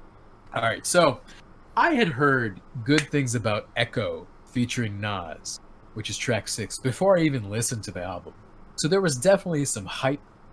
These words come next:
and heightened expectation. I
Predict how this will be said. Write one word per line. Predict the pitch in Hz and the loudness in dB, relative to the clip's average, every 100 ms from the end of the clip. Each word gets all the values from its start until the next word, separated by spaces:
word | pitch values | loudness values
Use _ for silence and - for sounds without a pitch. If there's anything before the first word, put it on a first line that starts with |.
| - 113 | -14 -10
and | 107 | -6
heightened | - 147 147 151 127 | -2 -2 -2 -2 -4
expectation. | 113 - 101 - 92 - - - - - - - - - - - - | -4 -6 -12 -10 -10 -10 -16 -18 -18 -20 -20 -20 -20 -20 -20 -6 -2
I | 294 | 0